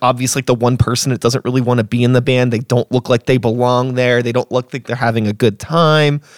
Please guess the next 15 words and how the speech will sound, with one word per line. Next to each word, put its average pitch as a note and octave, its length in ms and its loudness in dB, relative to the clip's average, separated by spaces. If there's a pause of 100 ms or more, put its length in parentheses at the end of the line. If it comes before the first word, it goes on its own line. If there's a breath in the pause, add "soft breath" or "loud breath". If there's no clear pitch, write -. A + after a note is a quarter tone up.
(200 loud breath)
that's D#3 280 0
the D3 100 -6
kind A#2+ 200 -12
of A#2 60 -10
stuff, - 260 -12
like, A2+ 220 -12
overall A2 680 -10 (160)
that C3 160 0
can A#2+ 140 -8 (100)
irk A2 220 -8
me G#2+ 160 -8
when A#2 160 -8
I'm, A2 120 -8
like, A2 200 -14 (480)
looking B2 480 0